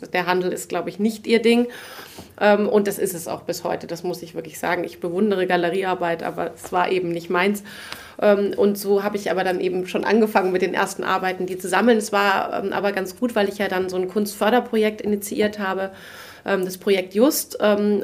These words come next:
und dann habe ich über zwei, drei Jahre über ein Stipendium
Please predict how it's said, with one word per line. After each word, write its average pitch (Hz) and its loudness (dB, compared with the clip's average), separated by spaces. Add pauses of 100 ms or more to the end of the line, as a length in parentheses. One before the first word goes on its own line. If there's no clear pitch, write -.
und 202 -2
dann 202 0
habe 208 0
ich 202 -6
über 202 -4
zwei, 202 0
drei 190 -2
Jahre 185 0
über 196 -2
ein 190 -2
Stipendium 208 0